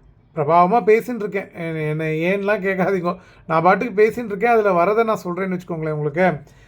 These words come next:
அப்போ வந்து அந்த திருடன் யாரோ வந்துட்டு போயிட்டு வந்திருக்கான் போல இருக்கு, வந்துட்டு மாட்டின்ட்டான் போல இருக்கு ஒருத்தன்.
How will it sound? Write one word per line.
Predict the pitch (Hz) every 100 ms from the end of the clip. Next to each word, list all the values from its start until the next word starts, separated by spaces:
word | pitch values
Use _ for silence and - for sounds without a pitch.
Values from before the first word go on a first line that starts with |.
| -
அப்போ | - 196 294
வந்து | 294 285 320 233 226 262 - _ _ _ _ _ _ _ _
அந்த | 180 196 190 185
திருடன் | 180 254 330 311 269
யாரோ | 240 226 247 254 247 - _ _ -
வந்துட்டு | 220 220 226 196
போயிட்டு | 226 226 214
வந்திருக்கான் | 208 226 254 247 214
போல | 202
இருக்கு, | 185 196 196
வந்துட்டு | 214 185 262
மாட்டின்ட்டான் | 208 254 277 254 220
போல | 202
இருக்கு | 180
ஒருத்தன். | 170 147 202